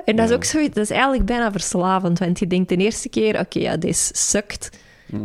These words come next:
Speaker 1: Ik, niet dat ik zo hard sukte, maar toch. En dat is zo, "Oké, je wilt in die roos, hè?"
Speaker 2: Ja, tuurlijk.
Speaker 1: En hij zo, "Ah, shit, de laatste pijl, de vijfde pijl. Maar als ik dan deze mis, dat is echt wel kloten." En zo.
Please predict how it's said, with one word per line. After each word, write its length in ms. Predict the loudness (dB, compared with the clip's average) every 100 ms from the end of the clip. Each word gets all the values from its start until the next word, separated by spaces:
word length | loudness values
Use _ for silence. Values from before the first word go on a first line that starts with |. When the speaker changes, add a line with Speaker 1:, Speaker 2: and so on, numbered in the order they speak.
| -2
Speaker 1:
Ik, 120 | 0
niet 140 | 2
dat 140 | 0 -2
ik 60 | 0
zo 160 | 2
hard 240 | 2 -2 -4
sukte, 400 | -2 -2 -2 -2
maar 200 | -2 -2
toch. 440 | -2 -2 -8 -10 -16 -20 -20 -20 -20 -20 -20 -10 0
En 120 | 2
dat 120 | 2
is 60 | 0
zo, 120 | -2
"Oké, 320 | -4 -8 -4
je 140 | 0 2
wilt 240 | 2 0
in 180 | 0 2
die 180 | 4 2
roos, 360 | 2 2 2 0
hè?" 160 | -2 -2 -6 _ _ _ -10
Speaker 2:
Ja, 360 | -4 0 2 2
tuurlijk. 280 | 0 0 2
Speaker 1:
En 60 |
hij 80 | 4
zo, 160 | 2 0 0 -2
"Ah, 180 | -4 -4
shit, 260 | -2 0
de 100 | 0 0
laatste 320 | 0 0 -2
pijl, 300 | 0 0 2
de 80 | 0
vijfde 320 | 0 0 -4
pijl. 360 | -2 0 2
Maar 200 | 2 2 2
als 160 | 0
ik 100 | 2
dan 120 | 2
deze 280 | 4 4 4
mis, 320 | 4 4 4
dat 140 | 2 0
is 40 | -2
echt 180 | -2
wel 160 | 0 0
kloten." 640 | 2 4 6 4 2 0 2
En 60 | 2
zo. 240 | 2 0